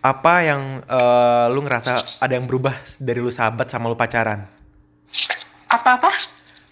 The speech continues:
Speaker 1: Sesuatu hal yang, ada nggak sih sesuatu hal yang berubah dari lu pacaran sama sahabat? Entah itu sifatnya, eh, tindakannya, atau mungkin lingkungan lu, atau ya pertemanan lu, atau apapun itu, atau mungkin diri lu sendiri, sifat lu berubah gitu?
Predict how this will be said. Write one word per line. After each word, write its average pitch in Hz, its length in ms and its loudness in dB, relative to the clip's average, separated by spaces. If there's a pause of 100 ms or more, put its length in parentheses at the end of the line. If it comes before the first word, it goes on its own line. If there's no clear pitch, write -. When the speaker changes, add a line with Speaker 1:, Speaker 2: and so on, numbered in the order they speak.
(120)
Speaker 1:
Sesuatu 139 360 -2
hal 151 220 4
yang, 151 60 -4
ada 135 120 2
nggak 143 180 2
sih 170 120 -4
sesuatu 131 260 -2
hal 123 140 0
yang 127 80 -4
berubah 127 360 0
dari 120 160 -4
lu 120 140 -4
pacaran 117 460 -2
sama 123 180 -10
sahabat? 110 460 -6 (280)
Entah 120 200 0
itu 113 180 -2
sifatnya, 156 580 0 (260)
eh, 120 280 0
tindakannya, 127 520 -2
atau 139 120 -2
mungkin 135 300 -4
lingkungan 139 680 -2
lu, 160 540 0 (360)
atau 127 520 2
ya 131 120 -2
pertemanan 135 460 -8
lu, 165 100 -8
atau 151 120 -6
apapun 131 320 -6
itu, 151 160 -8
atau 156 160 -4
mungkin 151 200 -2
diri 143 160 -2
lu 131 120 0
sendiri, 131 340 -6
sifat 131 300 -6
lu 151 100 -4
berubah 131 400 -4
gitu? 143 220 -8